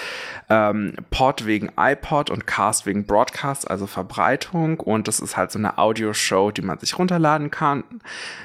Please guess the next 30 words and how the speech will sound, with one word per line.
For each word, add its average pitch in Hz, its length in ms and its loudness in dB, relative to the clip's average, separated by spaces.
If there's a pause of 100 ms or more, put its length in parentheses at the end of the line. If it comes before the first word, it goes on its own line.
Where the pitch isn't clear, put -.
Äh, 107 280 4
das 101 220 -4
hat - 120 -8
man 110 140 -2
sich 104 100 -4
dann 104 220 -2
früher 139 400 2
tatsächlich 110 500 -4
noch, 107 240 0
da 104 140 2
hat 107 100 -4
man 101 140 0
den 98 180 0
iPod 120 460 0
an 95 100 -2
den 90 80 0
Computer - 520 2
rangestöpselt, 143 960 0 (100)
sich 113 320 0
dann 117 240 2
den 117 160 -2
Podcast - 580 0
runtergeladen 156 800 4
und 120 160 0
dann 107 100 4
konnte 170 220 -2
man 131 120 0
den 110 120 0
Podcast - 640 -4
hören. 85 300 2